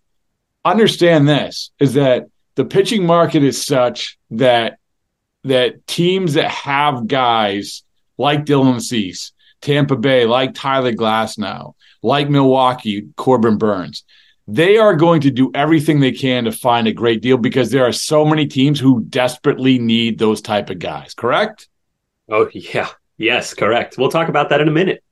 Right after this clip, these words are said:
Speaker 1: Oh, all right. All right, good. All right. Which one do you want to start with first?
Speaker 2: Uh, I want to start with the one that I think is a little bit more realistic and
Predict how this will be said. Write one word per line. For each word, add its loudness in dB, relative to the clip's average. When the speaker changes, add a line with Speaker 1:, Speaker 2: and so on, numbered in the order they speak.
Speaker 1:
Oh, 2
all 2
right. 0
All 2
right, -2
good. 0
All 2
right. 2
Which 0
one 2
do -4
you -2
want 2
to -8
start 2
with -2
first? -8
Speaker 2:
Uh, 2
I 2
want 2
to 0
start 0
with 2
the 2
one 2
that 2
I 0
think -2
is 0
a 0
little 2
bit -2
more 0
realistic 2
and -4